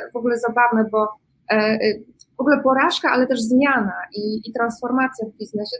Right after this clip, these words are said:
to jest zwykle coś, co my postrzegamy jako pewne wydarzenie, które się dzieje z hukiem, nie? Jakaś, jakaś transformacja, jakieś, jakieś przekroczenie swojego nawyku czy zmiany, e, albo faktycznie, faktyczny przełom,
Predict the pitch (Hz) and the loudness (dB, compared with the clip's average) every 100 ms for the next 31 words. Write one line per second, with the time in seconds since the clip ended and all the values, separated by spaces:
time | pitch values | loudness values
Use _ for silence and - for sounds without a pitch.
0 | 247 226 220 277 254 254 262 - 254 247 | -8 -6 -4 -2 -4 -4 -12 -2 2 4
1 | 254 254 _ _ _ _ 240 226 - 226 | 4 2 _ _ _ _ -8 -6 -2 2
2 | 262 262 247 247 240 247 226 226 226 254 | 4 2 2 -2 0 0 0 0 0 2
3 | 262 254 - 233 - - 247 233 - 233 | 0 -2 -4 -6 -6 -2 -2 -2 -8 -12
4 | - 175 - 214 269 - _ _ - 233 | -10 -12 -8 -6 -6 -10 _ _ 0 2
5 | 233 240 240 - 247 247 240 233 - 254 | 4 2 2 2 2 2 0 -6 0 0
6 | 247 254 247 254 285 - 254 240 226 - | 0 0 2 2 0 2 0 0 -6 -6
7 | 480 - - 254 254 240 277 277 269 - | -6 -8 -8 -8 -6 -4 0 0 0 -2
8 | 247 226 233 233 233 277 262 220 - 240 | -2 0 0 0 -2 -6 -8 -8 -2 2
9 | 262 247 202 208 294 - _ _ - 220 | 4 2 0 -2 -4 -8 _ _ -4 2
10 | 220 226 220 214 214 226 233 247 - 254 | 4 4 4 4 2 2 2 0 -2 -12
11 | - 285 - 269 247 240 240 - - 277 | -10 -8 -2 2 2 0 -8 -8 0 0
12 | 269 - 247 220 254 | 0 -2 0 2 2